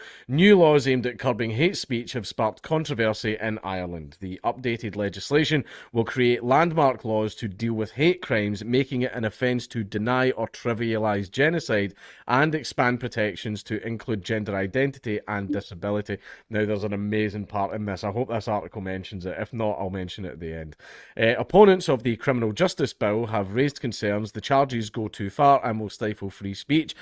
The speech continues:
They are, they, that's what they do by design. Stifling free speech is literally the point of it. Like, like I said, see how China's, China, you can't fucking say anything without getting your door kicked in, same as North Korea. Uh, it started as, uh,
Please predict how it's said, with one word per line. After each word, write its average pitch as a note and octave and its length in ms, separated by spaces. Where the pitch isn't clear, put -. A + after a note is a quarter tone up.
They C3 300
are, C3 580
they, A#2+ 180
that's B2 240
what C3 80
they A#2+ 100
do A#2+ 220
by A#2+ 340
design. A2 680
Stifling B2+ 520
free A#2+ 200
speech - 400
is G#2+ 220
literally A2 360
the G2+ 120
point - 540
of G2+ 160
it. - 120
Like, G2+ 200
like D3 200
I E3+ 40
said, C3 280
see D#3 100
how D#3 100
China's, C#3+ 580
China, B2+ 300
you A2+ 120
can't A2+ 200
fucking A2+ 260
say G#2+ 220
anything A#2+ 340
without A#2+ 280
getting A#2 160
your A#2 100
door A#2 200
kicked A2 300
in, A#2 140
same A2+ 240
as G#2 120
North G#2+ 220
Korea. A#2 280
Uh, C3+ 40
it A#2+ 280
started C3 540
as, A2+ 240
uh, A2+ 160